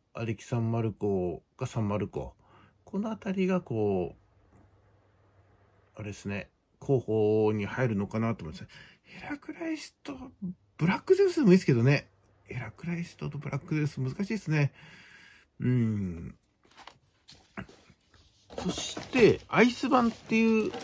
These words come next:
のもひ-、あの、一つございますんで、アイス版の方のデザイン。これはもうき-、実は決めてるんですよ。あの、アイス版はですね、やっ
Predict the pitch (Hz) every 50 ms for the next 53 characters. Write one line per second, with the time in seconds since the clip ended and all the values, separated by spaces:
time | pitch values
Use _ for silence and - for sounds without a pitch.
0 | - - - - - 180 - 190 196 190 156 131 - - - - - - - -
1 | - - - 120 120 117 107 - - 120 - - 104 104 110 107 110 110 110 113
2 | 113 - - 101 101 101 101 98 113 117 113 104 98 87 78 - _ _ _ -
3 | - - - - - - - - - - - - 143 160 175 180 180 - - -
4 | - 180 175 170 185 175 180 175 175 175 175 180 190 190 190 185 151 131 - -
5 | - 170 175 170 165 156 151 - - _ _ _ - - - - - - - -
6 | - 165 180 160 123 - 127 123 131 151 143 139 131 120 104 95 82 - - -
7 | - - - - - - - - - - 359 381 403 392 381 359 320 - - -
8 | 202 226 226 196 - - - - - 185 185 226 202 151 131 113 - - - 160
9 | 160 151 170 151 120 98 90 92 - - 95 - - - - - - - - -
10 | - - - - - - - - - - - 107 101 101 98 95 95 92 90 90
11 | 82 - - _ _ - - 135 151 151 - - - 160 151 151 151 151 147 143
12 | 139 143 135 135 123 - 95 98 98 95 95 95 92 92 90 87 92 90